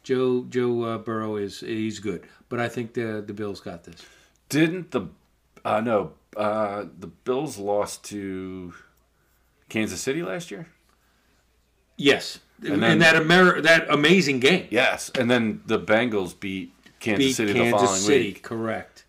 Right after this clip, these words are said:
Speaker 2: And the Bengals, I think, beat the Titans last year. They
Speaker 1: I can't remember. They, they kinda seemed like they,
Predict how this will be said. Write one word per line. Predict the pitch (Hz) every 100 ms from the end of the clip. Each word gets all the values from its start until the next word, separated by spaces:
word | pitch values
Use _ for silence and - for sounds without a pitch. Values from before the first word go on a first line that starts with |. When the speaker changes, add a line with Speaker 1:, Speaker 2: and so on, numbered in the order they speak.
| -
Speaker 2:
And | 95
the |
Bengals, | 85 139 156 98
I |
think, | 92 101 85
beat | 104 85
the | 85
Titans | - - - 143
last | 156 147 -
year. | - 151
They | 85
Speaker 1:
I | 82 113
can't | 110 - 107
remember. | 101 98 98 101
They, | 110 120 117 - _ _ _
they | - 135
kinda | - 165 143 - 165
seemed | - 175 165
like | 147
they, | 147 131